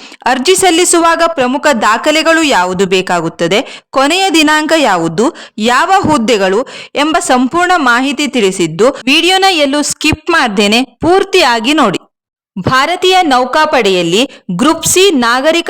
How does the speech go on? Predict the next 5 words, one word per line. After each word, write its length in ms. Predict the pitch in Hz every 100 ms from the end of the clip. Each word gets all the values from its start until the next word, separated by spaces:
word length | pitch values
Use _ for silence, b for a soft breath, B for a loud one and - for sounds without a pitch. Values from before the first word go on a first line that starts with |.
| 339
ಸಿಬ್ಬಂದಿ 500 | 330 226 240 285 294 269
ನೇಮಕಾತಿಗಾಗಿ 960 | 233 233 240 240 208 202 202 160 156 233 B B 196 185
ಭಾರತ 340 | 247 302 349 370 359
ಸರ್ಕಾರದ 500 | 302 302 302 302 302 285
ರಕ್ಷಣಾ 420 | 220 220 311 320